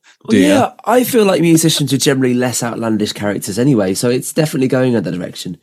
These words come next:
Speaker 1: Um, all the people in spangly trousers are walking around Camden anyway.
Speaker 2: Yes. <laughs>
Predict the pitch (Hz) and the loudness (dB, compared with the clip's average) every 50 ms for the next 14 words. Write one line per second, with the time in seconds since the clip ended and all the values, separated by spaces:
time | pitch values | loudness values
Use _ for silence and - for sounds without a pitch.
0 | _ - - _ _ - - - _ _ - 110 107 110 110 104 98 82 - 180 | _ -20 -20 _ _ -20 -20 -20 _ _ -4 -2 2 2 2 2 0 0 0 0
1 | 190 165 165 175 156 160 156 131 - - - 139 139 135 131 113 - - 120 123 | 2 4 4 4 4 4 2 2 0 0 0 0 2 2 2 0 0 0 0 0
2 | 131 107 98 101 113 117 120 123 120 - 120 110 113 113 110 110 117 113 113 98 | 0 -2 -2 -2 -2 0 2 0 0 0 -2 -2 -2 -2 -2 -2 -2 -4 -2 -4
3 | 98 101 107 113 123 107 95 90 85 80 _ _ _ _ _ - - - - _ | -2 -2 -2 0 0 0 -2 -4 -6 -10 _ _ _ _ _ -14 -14 -14 -14 _
4 | _ - 302 - 196 170 - - - - - - - _ _ _ _ - _ _ | _ -2 0 2 2 0 0 -2 -2 -4 -4 -4 -6 _ _ _ _ -20 _ _
5 | _ _ - 381 311 | _ _ 0 0 0